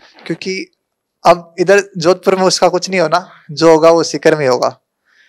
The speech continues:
सीकर में जब मैं आया तो नाइट कैंप की सुविधाएं,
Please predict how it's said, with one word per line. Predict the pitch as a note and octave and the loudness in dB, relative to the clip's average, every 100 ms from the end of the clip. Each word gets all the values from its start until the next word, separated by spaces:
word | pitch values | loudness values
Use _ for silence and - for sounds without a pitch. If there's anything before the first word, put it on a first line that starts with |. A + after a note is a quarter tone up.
| _ _ - | _ _ -10
सीकर | D#3 D3+ G3+ | -4 0 0
में | G3 | 0
जब | G3+ | 0
मैं | G3 | 2
आया | F#3 F#3 G3 F#3+ - _ F3 - | 4 6 4 2 -8 _ -6 2
तो | E3 E3 | 2 2
नाइट | D3+ E3 E3 | 2 0 0
कैंप | F3+ E3+ E3+ | -2 -2 -6
की | |
सुविधाएं, | E3+ E3 D#3+ E3 E3 | -6 -4 0 0 0